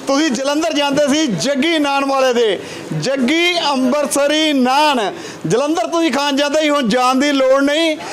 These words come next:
ਤੁਹਾਡੇ ਆਪਣੇ ਸ਼ਹਿਰ ਨਕੋਦਰ ਦੇ ਵਿੱਚ ਖੁੱਲ੍ਹ ਚੁੱਕਾ ਜੀ। ਅੱਜ ਖੁੱਲ੍ਹਿਆ ਆ ਜੱਗੀ ਨਾਨ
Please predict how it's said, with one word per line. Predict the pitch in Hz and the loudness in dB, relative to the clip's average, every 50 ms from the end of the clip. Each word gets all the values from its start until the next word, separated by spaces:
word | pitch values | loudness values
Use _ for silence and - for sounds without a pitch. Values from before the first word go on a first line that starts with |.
| - - - | -12 -8 -4
ਤੁਹਾਡੇ | 269 277 262 233 247 294 302 | -2 0 0 2 2 2 2
ਆਪਣੇ | 302 302 302 - 330 311 311 311 | 2 2 0 0 -2 -2 0 0
ਸ਼ਹਿਰ | 302 - - 247 269 294 320 330 311 | -2 -2 -2 0 2 2 2 2 2
ਨਕੋਦਰ | 311 302 294 285 - 277 277 262 302 302 294 | 2 0 -2 0 0 0 0 0 0 0 0
ਦੇ | 302 294 | 0 0
ਵਿੱਚ | 294 294 254 - | 0 0 -2 -2
ਖੁੱਲ੍ਹ | 247 254 269 247 | -2 -2 -2 -2
ਚੁੱਕਾ | 285 277 226 285 277 269 | -2 -2 0 0 0 0
ਜੀ। | 254 269 262 240 202 165 160 - - - - - - - 247 262 285 | 0 0 -2 -2 -4 -6 -10 -12 -12 -14 -14 -12 -6 -4 -2 0 0
ਅੱਜ | 302 294 311 349 349 | 0 0 -2 -4 -2
ਖੁੱਲ੍ਹਿਆ | 349 269 269 285 311 311 | -2 -2 -2 0 0 2
ਆ | 320 311 311 302 311 320 320 302 285 262 | 2 4 4 4 2 2 2 2 0 0
ਜੱਗੀ | 196 170 147 220 285 277 247 247 302 330 330 339 330 311 | 0 -2 -2 -2 -2 0 0 0 0 0 0 0 0 0
ਨਾਨ | 294 269 254 269 285 294 302 320 320 | 2 2 2 2 2 2 2 2 2